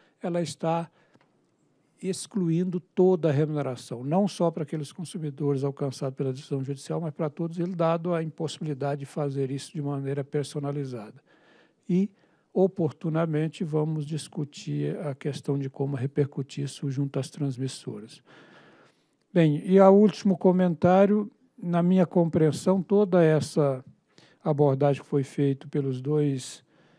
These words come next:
colegas que fizeram ses-, sustentação oral, que discute, portanto, a questão da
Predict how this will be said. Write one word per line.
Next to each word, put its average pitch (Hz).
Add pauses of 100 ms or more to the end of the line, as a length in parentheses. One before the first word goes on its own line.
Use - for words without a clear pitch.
(340)
colegas 139
que -
fizeram 139
ses-, -
sustentação 139
oral, 147 (580)
que -
discute, 143
portanto, 151
a 143
questão 139
da 131